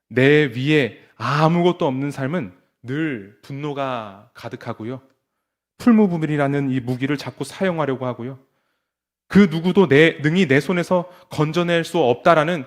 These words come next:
이 자만심으로 가득한 자입니다. 그런 인생만큼 불쌍한 인생은 없지 않을까요? 늘 기억하시길 바랍니다.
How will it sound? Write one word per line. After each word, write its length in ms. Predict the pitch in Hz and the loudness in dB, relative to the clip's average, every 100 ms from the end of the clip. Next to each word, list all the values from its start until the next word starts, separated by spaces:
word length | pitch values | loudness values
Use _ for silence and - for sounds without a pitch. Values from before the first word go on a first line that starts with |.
| - | -10
이 100 | 151 | -12
자만심으로 840 | - 131 147 139 135 127 123 117 _ _ _ | -10 -10 -10 -10 -12 -10 -10 -12 _ _ _
가득한 340 | - 117 131 | -18 -14 -12
자입니다. 960 | 120 117 107 98 98 127 110 107 98 - _ _ _ _ _ _ _ _ _ _ _ _ _ _ _ _ _ _ | -10 -10 -10 -14 -20 _ -16 -16 -18 -20 _ _ _ _ _ _ _ _ _ _ _ _ _ _ _ _ _ _
그런 260 | - 160 147 | 0 2 2
인생만큼 520 | 147 151 151 139 143 | -2 -2 -2 -4 -6
불쌍한 380 | 131 143 139 131 | -8 -4 -4 -4
인생은 520 | 123 123 123 117 107 _ _ - | -6 -6 -6 -8 -12 _ _ -12
없지 220 | 117 120 | -8 -6
않을까요? 440 | 104 107 101 101 - _ - | -6 -8 -14 -16 -18 _ -8
늘 520 | 120 147 135 110 107 | -2 0 0 -4 -10
기억하시길 760 | - 131 135 120 - 110 98 101 _ _ _ | -14 -14 -12 -16 -12 -14 -14 -20 _ _ _
바랍니다. 600 | - 120 117 98 92 95 | -6 -4 -4 -6 -10 -12